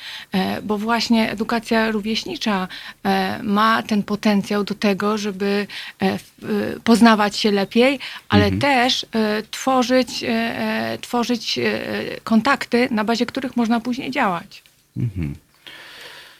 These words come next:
Speaker 2: Em.
Speaker 1: Ale dodam jeszcze, że,
Speaker 2: Mhm.
Speaker 1: e, że z jednej strony chodzi o przekazywanie wiedzy, e, i to wiadomo, teoria jest bardzo ważna, świadomość, e, historii.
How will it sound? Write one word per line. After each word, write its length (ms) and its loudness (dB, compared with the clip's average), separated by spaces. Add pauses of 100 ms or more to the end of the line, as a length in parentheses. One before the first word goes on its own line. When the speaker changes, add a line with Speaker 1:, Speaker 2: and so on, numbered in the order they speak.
(200)
Speaker 2:
Em. 1120 0 (260)
Speaker 1:
Ale 200 0
dodam 280 6
jeszcze, 280 2
że, 100 0
Speaker 2:
Mhm. 280 2 (240)
Speaker 1:
e, 40 -4
że 300 -2
z 40 -2
jednej 220 2
strony 340 4
chodzi 240 -2
o 60 -2
przekazywanie 720 -2
wiedzy, 540 0 (420)
e, 300 0 (120)
i 80 -2
to 240 4
wiadomo, 440 0 (140)
teoria 640 4
jest 240 -2
bardzo 280 0
ważna, 480 0
świadomość, 800 2
e, 220 2
historii. 800 2